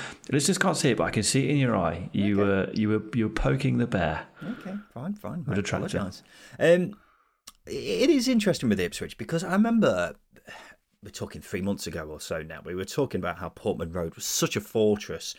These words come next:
Speaker 1: Yeah.
Speaker 2: for Ipswich, and that was really where their top two push was being driven. But now you look at it, they've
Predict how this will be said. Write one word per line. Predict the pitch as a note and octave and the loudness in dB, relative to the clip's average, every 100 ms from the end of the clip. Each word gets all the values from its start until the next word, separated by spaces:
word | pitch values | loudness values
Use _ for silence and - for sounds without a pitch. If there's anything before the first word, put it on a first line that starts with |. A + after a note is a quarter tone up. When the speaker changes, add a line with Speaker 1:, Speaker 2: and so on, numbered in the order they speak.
| - | -6
Speaker 1:
Yeah. | F#2+ E2 | -2 -2
Speaker 2:
for | D#2+ A2 G#2 F#2 | 2 4 4 0
Ipswich, | - - D#2+ - | -8 -10 -10 -8
and | D#2+ E2 - | -8 -10 -8
that | G2 F#2+ | -6 -6
was | - E2+ | -8 -10
really | F#2 F2+ E2+ E2+ - - _ | -6 -4 -4 -8 -14 -20 _
where | G2 F2+ E2+ F2 - _ | -4 -2 0 -4 -6 _
their | - F#2 E2 | -8 -6 -6
top | - - - - | -8 -10 -10 -8
two | - F#2 | -6 -6
push | - - G#2 - | -4 -2 -2 -2
was | F2 E2+ E2+ - - - _ _ | -6 -6 -6 -10 -14 -20 _ _
being | G#2 G2+ F2 | -2 -2 -2
driven. | E2+ A2 C#3 E2+ - _ - | 0 0 0 -2 -6 _ 0
But | C#3+ | 2
now | C#3 G#3 A#3 F#2 | 4 4 4 0
you | E2 | -2
look | B2 G3 | -2 -2
at | A2 | -6
it, | C#2+ - | -8 -2
they've | B2+ C#3 - | 0 0 -2